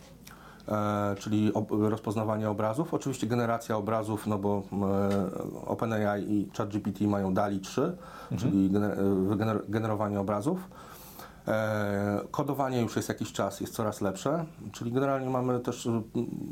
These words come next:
Speaker 1: kolejne, kolejne moduły. E, słyszenie to jest już Whisper, e, w OpenAI i też już w Azurze występuje, czyli, e, mamy, mm, interfejs, na przykład wyobraźmy sobie w postaci komórki,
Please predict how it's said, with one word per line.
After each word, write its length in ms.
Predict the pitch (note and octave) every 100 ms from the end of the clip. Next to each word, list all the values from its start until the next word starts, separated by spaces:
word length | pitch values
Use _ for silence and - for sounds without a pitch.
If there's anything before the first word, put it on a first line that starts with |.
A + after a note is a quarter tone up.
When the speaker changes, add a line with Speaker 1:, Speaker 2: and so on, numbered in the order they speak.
| - - G#2
Speaker 1:
kolejne, 360 | B2+ A#2+ A#2+
kolejne 360 | A2+ A#2+ A#2 A2+
moduły. 500 | A2 A2+ C3 D3 D#3 - - - -
E, 540 | - A2 A2 A2 A2 G#2 - - - - -
słyszenie 560 | - C#3+ C#3 - C3+
to 100 | B2
jest 280 | A2+ A#2+ B2
już 180 | C3 B2+
Whisper, 420 | B2+ B2 - B2
e, 60 | A#2+ - B2 A2+ A2+ A2
w 400 | G#2 A#2 G#2+ G#2 - - -
OpenAI 640 | A2+ B2 A#2+ A#2+ A#2 A#2
i 40 | A2
też 220 | A2 -
już 160 | G#2+ - A2
w 120 | -
Azurze 320 | A2 A#2 A#2
występuje, 640 | A2+ G#2+ B2 A2+ A#2+ B2 C3+ - - - -
czyli, 360 | - B2 B2 B2 -
e, 160 | A#2+ A2+
mamy, 280 | B2 C3+ C3+
mm, 180 | C3 - - A#2 A#2 A#2 A2+ A2+ A2 -
interfejs, 580 | C3+ C3+ B2+ - B2+ B2
na 120 | B2
przykład 380 | A#2 B2+ B2 A2+ G#2+
wyobraźmy 400 | A2+ A#2 A2 A#2
sobie 160 | A2+
w 40 | -
postaci 360 | A#2 A2+ -
komórki, 560 | - A2+ G#2+ - D#3+